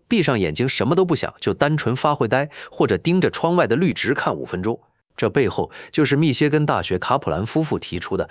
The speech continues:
注意力恢复理论。人的定向注意力是有限的，持续接收信息只会越用越累，只有在无目的的低刺激状态下，注意力才能真正得到修复。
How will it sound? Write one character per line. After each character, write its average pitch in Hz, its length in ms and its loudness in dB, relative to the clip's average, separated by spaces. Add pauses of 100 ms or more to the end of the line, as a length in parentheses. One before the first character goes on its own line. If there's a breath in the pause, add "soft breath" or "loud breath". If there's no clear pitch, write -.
(160 loud breath)
注 165 180 2
意 127 100 2
力 107 140 0
恢 151 220 0
复 147 120 -2
理 87 140 -4
论。 95 220 -2 (400 loud breath)
人 113 200 2
的 175 80 4
定 156 300 0
向 92 240 -2
注 92 180 -2
意 85 100 -2
力 76 120 -6
是 - 160 -4
有 - 140 -8
限 90 260 -6
的， - 120 -20 (280 loud breath)
持 147 240 0
续 165 180 0
接 156 160 0
收 165 160 0
信 139 220 0
息 147 160 -2
只 - 180 -4
会 98 200 -4
越 160 260 2
用 92 240 -2
越 101 140 0
累， 120 240 0 (340 loud breath)
只 202 220 4
有 131 160 4
在 104 160 2
无 78 200 2
目 196 220 4
的 95 160 -2
的 73 100 -2
低 170 220 0
刺 - 220 0
激 202 100 -2
状 98 160 0
态 78 160 -6
下， - 220 -6 (280)
注 226 200 2
意 160 100 2
力 143 140 0
才 110 160 -4
能 135 180 2
真 190 240 2
正 139 180 0
得 80 120 -4
到 80 120 -2
修 87 200 -4
复。 - 240 -10